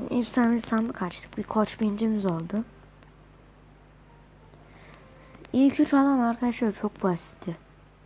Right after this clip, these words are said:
Büyük ihtimal alamayacağız da.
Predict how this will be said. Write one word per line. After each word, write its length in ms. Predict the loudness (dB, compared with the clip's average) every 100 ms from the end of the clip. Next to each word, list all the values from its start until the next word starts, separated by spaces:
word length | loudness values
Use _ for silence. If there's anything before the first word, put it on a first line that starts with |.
| -20 -20 -20 -20 -20 -20 -20 -20 -20 -20 -20 -20 -20 -20 -10 -6
Büyük 140 | -6
ihtimal 320 | -4 0 2
alamayacağız 720 | 2 2 2 0 0 -2 -2
da. 80 | -8